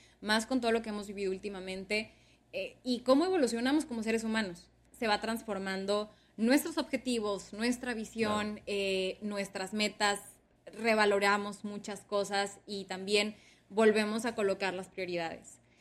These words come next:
Speaker 1: Pero, mm, yo siempre sabía que para mí eran diferentes escalones, eh, y que yo quería seguir compartiendo en diferentes escenarios lo que a mí me apasionaba.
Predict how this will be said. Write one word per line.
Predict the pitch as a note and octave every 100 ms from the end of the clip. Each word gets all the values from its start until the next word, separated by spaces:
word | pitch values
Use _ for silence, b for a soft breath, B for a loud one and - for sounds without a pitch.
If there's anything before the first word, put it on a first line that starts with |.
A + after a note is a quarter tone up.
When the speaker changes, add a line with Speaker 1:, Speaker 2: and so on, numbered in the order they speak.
| b b _ -
Speaker 1:
Pero, | A#3 A3 A3 A3 G#3
mm, | G3+ G3+ G#3+ _ _ _ A3+
yo | C4
siempre | B3+ C#4+ C#4 C#4+
sabía | B3+ G#3+ G#3 G#3+
que | A3+
para | G#3+ G3
mí | G3+ G#3+
eran | G#3+ A3 -
diferentes | G#3 A3 G#3+ G3+ G3+ A3
escalones, | A3 - F#3 G3+ A#3+ - - _ _ _ b b b _ _
eh, | G#3+ G#3+ G3+ G3 - _ _ _ _
y | - A#3+
que | B3+ B3
yo | B3+ B3
quería | C#4+ C4+ C4+
seguir | C4 A#3+ A3+ A3+
compartiendo | - A#3 A3 G3+ G3+ G#3+ F#3+ F3 E3+ _ _ -
en | A3
diferentes | A3 A3+ G#3+ G#3+
escenarios | A3 A3 G3 F#3+ F#3 F#3+ - - -
lo | G#3 G3+
que | -
a |
mí | G3
me | G3
apasionaba. | G3 G3 F#3+ F3+ F3 D#3+